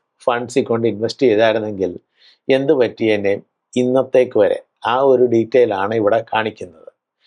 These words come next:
വാല്യൂവിനകത്ത് ടെൻ തൗസൻഡ്, ഈക്വൽ വെയിറ്റ് എന്ന് പറഞ്ഞു കഴിഞ്ഞാൽ ഇതിൻ്റെ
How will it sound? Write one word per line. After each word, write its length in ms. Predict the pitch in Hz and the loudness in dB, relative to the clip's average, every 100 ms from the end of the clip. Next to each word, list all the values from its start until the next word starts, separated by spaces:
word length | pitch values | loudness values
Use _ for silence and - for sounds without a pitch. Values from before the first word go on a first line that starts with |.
| _ _ 117 | _ _ 0
വാല്യൂവിനകത്ത് 760 | 127 135 139 127 113 101 110 - - | 0 2 2 2 0 -2 -4 -6 -4
ടെൻ 140 | 101 95 | -6 -4
തൗസൻഡ്, 420 | 117 110 110 139 - _ _ _ _ _ _ - | -2 0 -2 -4 -8 _ _ _ _ _ _ -4
ഈക്വൽ 300 | 135 135 160 156 | -4 2 2 4
വെയിറ്റ് 240 | 147 143 147 | 2 2 -2
എന്ന് 100 | 143 | 0
പറഞ്ഞു 200 | 131 127 127 | 2 2 2
കഴിഞ്ഞാൽ 240 | 123 135 | 4 4
ഇതിൻ്റെ 200 | 127 127 | 4 4